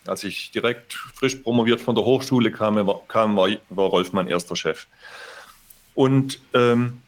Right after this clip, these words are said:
er hat damals schon eine Vision gehabt, die sehr ähnlich war der heutigen Vision. Nicht als Konzept,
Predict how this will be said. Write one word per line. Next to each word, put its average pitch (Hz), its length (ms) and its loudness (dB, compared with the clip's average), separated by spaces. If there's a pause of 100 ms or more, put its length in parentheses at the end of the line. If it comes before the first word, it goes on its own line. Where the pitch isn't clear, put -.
(280)
er 123 120 0
hat 143 140 -4 (160)
damals 139 760 0
schon 131 300 -2
eine 120 240 0
Vision 123 540 0
gehabt, - 380 -4
die 123 120 -6
sehr 160 480 2
ähnlich 135 520 -2
war 123 380 0 (240)
der 117 120 0
heutigen 107 420 0
Vision. 85 520 -6 (400)
Nicht 165 480 -2 (120)
als 110 240 0
Konzept, - 800 -6